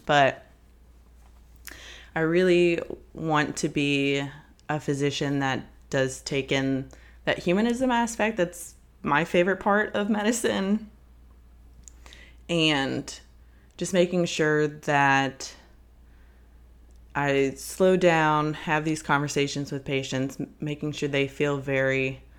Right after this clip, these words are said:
loved and cared for, and that the team has their best interest, and that they're not afraid to ask questions. Like, I don't,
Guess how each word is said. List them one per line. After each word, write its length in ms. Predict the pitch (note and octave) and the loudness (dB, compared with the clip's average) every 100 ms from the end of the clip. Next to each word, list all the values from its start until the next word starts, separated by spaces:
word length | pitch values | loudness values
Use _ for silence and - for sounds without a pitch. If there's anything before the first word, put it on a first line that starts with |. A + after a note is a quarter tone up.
| - - - - - - - - - - - - - - - - - - - - - - - | -20 -20 -20 -20 -20 -20 -20 -20 -20 -20 -20 -20 -20 -20 -20 -20 -20 -20 -20 -20 -20 -20 -8
loved 340 | D3+ D3+ D3+ | 0 0 2
and 160 | D#3+ D#3 | -2 0
cared 360 | - C#3+ D3 | 0 0 0
for, 640 | - F#3 F#3 F#3 F#3+ G3 G3+ - _ | -2 0 2 4 2 0 -6 -16 _
and 140 | C#3 C#3 | 0 4
that 200 | C#3 C3+ | 2 2
the 80 | |
team 280 | D3 E3 D#3 | -2 0 0
has 240 | D3+ D3 C#3+ | 0 0 0
their 100 | C#3+ | 0
best 340 | C#3 C3+ - | 0 0 -4
interest, 720 | B2+ C3 D3+ E3 E3 - - - - | -6 -4 -4 -2 -4 -6 -12 -16 -6
and 180 | C#3 | -2
that 480 | C#3 C3+ C3 A2+ - - - - - - - - - | 2 4 2 0 -8 -14 -20 -20 -20 -20 -20 -20 -6
they're 120 | D3 | -2
not 320 | C#3+ C#3 C3+ | 2 2 2
afraid 320 | C#3 - C#3 C3+ | -2 -2 -2 0
to 80 | C3+ | 0
ask 240 | C3 - | 0 -6
questions. 960 | - C3 C3 - - D4 D4 - - - - - - - - - - | -2 -2 -2 -4 -2 0 -2 -2 -10 -20 -20 -20 -20 -20 -20 -20 -8
Like, 120 | D#3+ | 2
I 80 | F3 | 2
don't, 440 | E3+ F3 F3 E3 | 6 6 6 2